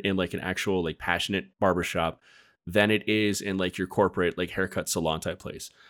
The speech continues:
Um, the people who are there are there because they're really fucking good at what they're doing, and they're very passionate about it, and they wanna make you feel good, and they wanna have a fun time doing it.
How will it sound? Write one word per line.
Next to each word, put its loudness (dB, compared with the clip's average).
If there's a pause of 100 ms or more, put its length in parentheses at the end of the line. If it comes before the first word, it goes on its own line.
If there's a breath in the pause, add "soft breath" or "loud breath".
(240 soft breath)
Um, 4
the -2
people 4
who 10
are 10
there 8
are 6
there 4
because 2
they're 4
really 4
fucking -2
good 2
at 2
what 2
they're 2
doing, 2
and 0
they're 2
very 4
passionate -2
about 2
it, -2
and 0
they 4
wanna 4
make 0
you -4
feel 2
good, 0
and -2
they 0
wanna -2
have -2
a -12
fun -4
time -2
doing -4
it. -8